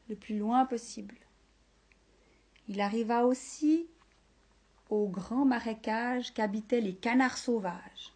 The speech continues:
Épuisé par sa course à travers champs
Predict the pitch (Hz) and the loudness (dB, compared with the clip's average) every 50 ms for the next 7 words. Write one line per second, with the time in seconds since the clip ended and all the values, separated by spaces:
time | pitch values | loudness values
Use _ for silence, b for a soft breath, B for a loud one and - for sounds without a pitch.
0 | _ - - _ _ _ _ _ _ _ _ - - - - - - - - - | _ -20 -20 _ _ _ _ _ _ _ _ -20 -20 -18 -18 -18 -18 -18 -18 -20
1 | - - - - - - 302 302 294 294 - - - 247 262 285 269 - - 277 | -20 -20 -20 -20 -18 -16 -16 -16 -16 -16 -18 -4 6 8 8 8 6 4 6 6
2 | 269 240 226 254 254 262 269 - 233 226 - - 247 233 240 - - 277 285 277 | 6 6 6 6 6 6 6 4 2 2 2 0 -2 -2 0 2 2 2 2 2
3 | - - 220 208 - - 226 226 214 214 214 - - - - 240 262 330 | 0 -2 -4 -2 0 2 2 2 2 2 0 -2 -4 -4 0 0 0 0